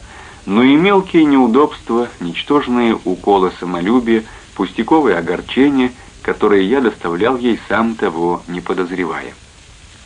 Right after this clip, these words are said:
С терпением паука она ткала сеть ничтожнейших обид и держала их про запас, чтобы с видом великомученицы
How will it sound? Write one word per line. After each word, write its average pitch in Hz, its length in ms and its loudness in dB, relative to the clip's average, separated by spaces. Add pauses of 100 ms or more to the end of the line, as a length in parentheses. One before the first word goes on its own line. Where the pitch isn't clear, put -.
(640)
С - 180 -16
терпением 117 600 2
паука 107 540 0 (100)
она 90 260 -4
ткала 98 360 -2 (120)
сеть 107 220 0 (300)
ничтожнейших 127 1040 -2
обид 90 420 -4 (340)
и 95 100 -4
держала 98 440 0
их 120 220 0
про 101 180 0
запас, 113 440 -2
чтобы 87 320 -6
с - 100 -14
видом 98 480 -2
великомученицы 92 1120 -2